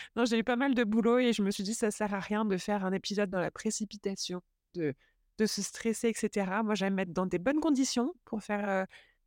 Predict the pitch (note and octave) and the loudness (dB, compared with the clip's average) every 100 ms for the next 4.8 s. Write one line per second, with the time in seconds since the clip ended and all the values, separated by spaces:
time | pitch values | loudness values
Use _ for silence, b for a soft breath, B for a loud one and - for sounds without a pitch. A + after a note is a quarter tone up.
0 | _ - A#3 G#3+ G#3 G#3+ G#3 G3+ G3 G#3 | _ -2 2 2 2 0 2 2 0 0
1 | F#3+ C#4+ - _ _ _ _ _ - C4+ | 0 0 -2 _ _ _ _ _ -2 4
2 | D4+ A#3 C#3 B2+ E3 F3 - D4 D4+ F4 | 4 4 0 -4 -6 -4 -2 -2 0 0
3 | - B3+ C#4 A#3+ G#3 A#3+ D4+ A#3 - A#3 | 2 2 2 0 0 2 2 0 0 0
4 | G3 F3 F3+ A#3 G#3+ - D#3+ | 0 0 2 0 0 -2 -2